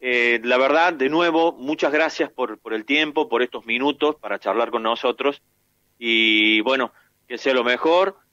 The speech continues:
eh, cuídate, como nos tenemos que cuidar todos, y, y ojalá esto pase rápido. Y felicitaciones de nuevo por, por tu participación hasta aquí, por lo menos en, en el equipo, ¿eh?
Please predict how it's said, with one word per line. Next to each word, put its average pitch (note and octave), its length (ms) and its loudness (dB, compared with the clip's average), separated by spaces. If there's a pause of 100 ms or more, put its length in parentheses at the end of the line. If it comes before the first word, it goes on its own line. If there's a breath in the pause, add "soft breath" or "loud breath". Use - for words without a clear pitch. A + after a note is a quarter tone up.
(180)
eh, G2+ 760 -6
cuídate, D#3 600 0
como A2 260 -10
nos G#2 80 -14
tenemos B2+ 240 -6
que A#2 100 -4
cuidar B2 280 0
todos, D3+ 500 0 (360)
y, A2+ 280 -10
y A2 60 0
ojalá A2+ 260 2
esto B2+ 180 -2
pase B2+ 240 -2
rápido. A2 500 0
Y G2+ 520 -2
felicitaciones B2 640 -2
de C3 40 -2
nuevo C#3 360 0
por, A2 320 -2
por F#2+ 320 -14
tu G2 320 -12
participación G#2 680 -6
hasta A2+ 160 -2
aquí, G#2 160 -4
por G#2 140 -10
lo G#2 80 -4
menos A2 200 -4
en, F2+ 300 -10
en F#2 100 -20
el F#2+ 80 -4
equipo, G2+ 420 -4
¿eh? A2+ 60 -12